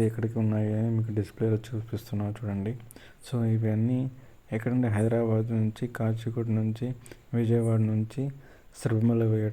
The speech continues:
ట్రైన్స్ ఇవి. ట్రైన్ నెంబర్లన్నీ ఇచ్చాను చూడండి. So, అది చెక్ చేసుకోండి మీ లొకేషన్ ఉందా లేదా అని. మీకు ఏమైనా డౌట్స్ ఉంటే కింద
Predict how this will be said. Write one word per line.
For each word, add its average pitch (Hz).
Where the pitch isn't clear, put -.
ట్రైన్స్ 107
ఇవి. 107
ట్రైన్ 117
నెంబర్లన్నీ 113
ఇచ్చాను 110
చూడండి. 107
So, -
అది 107
చెక్ 110
చేసుకోండి 110
మీ 120
లొకేషన్ 107
ఉందా 101
లేదా 101
అని. 110
మీకు 117
ఏమైనా 113
డౌట్స్ 113
ఉంటే 110
కింద 113